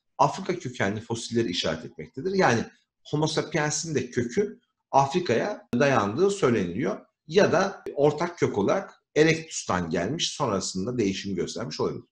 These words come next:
Günümüz insanı ile Neandertallerin bir bağlantısı yoktur demişiz. Bir dönem Neandertaller ve ne-, e, Homo sapiens ve Neandertaller beraber yaşamıştır. Sapiens türü devam etmiş, Neandertallerin, e, soyu tükenmiştir.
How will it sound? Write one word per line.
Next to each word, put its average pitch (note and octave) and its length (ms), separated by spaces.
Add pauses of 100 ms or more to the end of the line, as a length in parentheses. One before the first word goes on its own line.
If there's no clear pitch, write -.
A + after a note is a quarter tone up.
(560)
Günümüz E3+ 320
insanı B2 300
ile G2+ 240
Neandertallerin A#2 840
bir A#2 140
bağlantısı E2 420
yoktur D#3 340
demişiz. - 600 (400)
Bir A#3 200
dönem E3 480
Neandertaller D#3 880
ve B2 180
ne-, A#2 260
e, G2+ 340
Homo A#2+ 300
sapiens D#3 500
ve G#2+ 100
Neandertaller A2 680
beraber B2+ 360
yaşamıştır. - 720 (340)
Sapiens D#3 540
türü A2+ 200
devam C3 280
etmiş, - 360
Neandertallerin, F#2+ 840
e, F2+ 40
soyu C#3 320
tükenmiştir. - 720